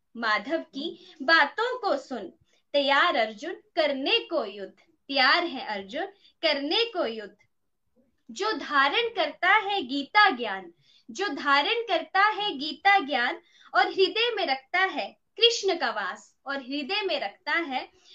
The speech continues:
कृष्ण का वास, भय मुक्त होता है जीवन, भय मुक्त होता है जीवन और भक्ति मार्ग पर होता अग्रसर। धैर्य उसका गुण है बनता,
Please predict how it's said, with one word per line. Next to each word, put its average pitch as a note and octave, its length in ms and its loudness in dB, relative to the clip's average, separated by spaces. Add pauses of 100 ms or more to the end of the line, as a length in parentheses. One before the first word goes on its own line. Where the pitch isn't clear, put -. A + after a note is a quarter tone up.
(160)
कृष्ण A4 400 2
का C#4 140 2
वास, G#3 400 -4 (300)
भय D#4+ 280 0
मुक्त F4 380 -2 (120)
होता C#4+ 400 2
है E4+ 300 0
जीवन, G3 440 -10 (300)
भय D#4 340 0
मुक्त G#4 380 -2 (100)
होता E4+ 380 2
है F#4 240 0
जीवन B3+ 460 -6 (320)
और F4 180 4
भक्ति D#4 460 -4
मार्ग F#4 420 4
पर F#4+ 300 0
होता D#4 400 0 (180)
अग्रसर। C4 560 -4 (720)
धैर्य D#4 400 2
उसका C#4 460 -4
गुण C4 280 0
है C#4+ 260 -2
बनता, G3+ 420 -6